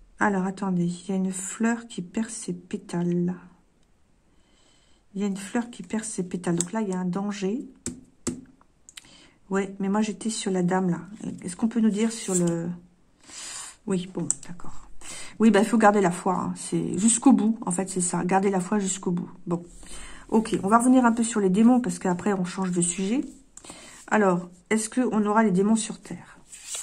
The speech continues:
Oui, ils sont là. Et il faudra les fuir pour ceux qui vont avoir la malchance de rester sur la Terre. Vous, vous les voyez ici, les serpents, là ? Voilà, la fuite.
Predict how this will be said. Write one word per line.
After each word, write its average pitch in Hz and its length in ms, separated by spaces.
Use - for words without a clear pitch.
Oui, 214 340
ils - 80
sont - 180
là. 180 160
Et 185 60
il 196 60
faudra 202 260
les 190 100
fuir 240 420
pour - 140
ceux 233 260
qui 214 320
vont 190 200
avoir 196 140
la 190 80
malchance 190 420
de 196 80
rester 196 260
sur 202 180
la 185 120
Terre. - 240
Vous, 196 80
vous 214 140
les 226 80
voyez 220 220
ici, 220 240
les 226 80
serpents, 240 460
là ? 226 200
Voilà, 190 300
la 208 100
fuite. - 500